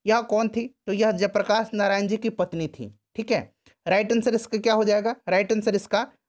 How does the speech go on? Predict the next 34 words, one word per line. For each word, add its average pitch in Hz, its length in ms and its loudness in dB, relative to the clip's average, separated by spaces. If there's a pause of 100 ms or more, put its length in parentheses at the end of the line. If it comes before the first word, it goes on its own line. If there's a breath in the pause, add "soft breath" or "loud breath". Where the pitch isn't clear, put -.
(200)
पटना 202 280 0
हो 170 160 2
जाएगा। 104 340 -2
स्वतंत्रता 208 600 -2
आंदोलन 202 420 2
में 220 160 0
बिहार 196 340 0
की 208 280 -8 (220)
कई 233 160 0
महिलाओं 202 420 2
ने 202 100 -2
महत्वपूर्ण 196 520 -2
योगदान 180 380 2
दिया 165 200 2
था। 185 260 -4 (300)
इन 196 120 -2
महिलाओं 196 400 2
में 226 120 0
सरला 202 460 2
देवी, 214 380 -2 (360)
प्रभावती 214 500 2
देवी, 214 360 0 (300)
राजवंशी 196 680 2
देवी, 226 380 0 (340)
सुनीति 214 460 4
देवी, 233 380 4 (220)
राधिका 185 500 2
देवी, 214 400 -2 (140)
ये 214 100 0
सब 208 300 -2
प्रमुख 190 340 0
हैं। - 180 -10 (320)
ठीक 226 180 0
है, - 220 -2